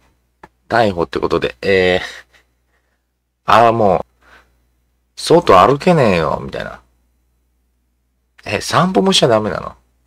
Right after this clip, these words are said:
はい、みたいなのちょっと思いますけどね。えー、女性の勤務先でですね、見かけて一方的に好きになった。え、ダメなの？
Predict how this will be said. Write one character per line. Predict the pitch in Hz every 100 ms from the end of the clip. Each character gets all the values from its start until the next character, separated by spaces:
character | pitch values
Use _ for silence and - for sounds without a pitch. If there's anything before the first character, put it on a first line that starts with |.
| _ _ _ _ _ -
は | - 82
い、 | 82
み | 120 131
た | 104 98
い | 87
な | 82
の | 73 67
ち | 113
ょ |
っ | 127
と | - 80
思 | 90
い | 110
ま | 131 139
す |
け | 85
ど | 69 73
ね。 | 98 - _ -
え | 85 85 85 82 -
ー、 | - _ _ _ _ _ _ _ _ _ _ _ _ _ _ _ _ -
女 | 95 98
性 | 139 139
の | 127
勤 | - 127 123
務 | 123
先 | 117 117
で | 104
で | 85 78
す | 78
ね、 |
見 | 85 87
か | 92
け | 95
て | - 82 73 -
一 | 92 - -
方 | 135
的 | 135 120 117
に |
好 | 107 -
き | 120 95
に |
な | 67
っ | 58
た。 | - - - - - _ _ _ _ _ _ _ _ _ _ _ - - - - - - - 214 - - - - - - -
え、 | - 104
ダ | - 85 110
メ | 175
な | 143
の？ | -